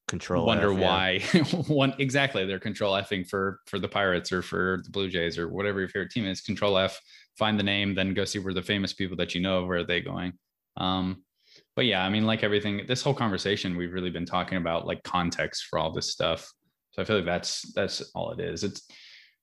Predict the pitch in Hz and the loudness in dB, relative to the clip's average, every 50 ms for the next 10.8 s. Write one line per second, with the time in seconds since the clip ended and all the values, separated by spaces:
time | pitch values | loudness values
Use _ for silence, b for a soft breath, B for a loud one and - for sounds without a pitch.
0 | _ - 117 117 117 120 123 123 120 117 117 113 107 - 113 110 110 113 113 117 | _ 0 2 4 4 4 4 6 6 8 8 6 6 4 4 2 4 4 4 4
1 | 117 117 - 117 117 117 113 107 117 117 110 117 113 113 - - 117 110 113 113 | 2 2 2 2 4 4 4 4 2 4 4 4 2 2 2 -2 0 2 4 4
2 | 113 110 107 113 107 104 101 110 120 123 123 117 104 101 98 95 95 95 101 95 | 4 4 2 0 0 0 0 0 0 2 2 0 0 -2 -4 -4 -4 -4 -6 -4
3 | 95 98 95 - - 113 104 104 101 101 101 101 95 95 98 98 - - 104 101 | -2 -2 -2 -2 -2 -2 -2 -2 -2 -2 -2 -2 -2 -2 -4 -4 -4 -2 -4 -4
4 | - 95 95 90 - - 101 92 - - 92 90 90 95 92 90 98 98 95 92 | -2 -2 -4 -2 0 0 0 0 0 0 -2 0 0 0 0 0 -2 -2 -2 -2
5 | - 95 90 90 85 92 92 92 92 - - 92 92 95 98 98 95 92 95 95 | -4 -4 -4 -2 -2 0 0 0 0 0 0 2 2 2 2 0 0 -2 -2 0
6 | 95 92 - - 98 95 90 87 90 - - _ _ _ _ _ _ _ - - | 0 -2 -2 -2 -2 -2 -2 -4 -6 -10 -14 _ _ _ _ _ _ _ -6 -2
7 | 92 95 95 92 92 92 90 - - - - 85 90 90 - 104 95 - - 98 | 0 0 2 2 2 0 -2 -4 -8 -12 -10 -8 -6 -4 -2 -2 -2 -2 0 -2
8 | 92 - 98 92 - - - 95 98 92 92 - - - 92 87 90 90 - 90 | 0 2 2 0 0 2 2 2 2 2 0 -4 -4 0 0 0 0 0 0 -2
9 | 87 - - 92 90 - - 98 95 92 95 90 87 92 90 90 90 85 87 92 | -2 -2 -4 -6 -6 -4 -2 -2 0 0 0 0 0 0 0 0 0 0 2 2
10 | 92 92 92 92 87 90 90 85 87 92 90 90 87 - - | 2 4 2 2 2 0 -2 0 0 -2 -2 -2 -4 -6 -12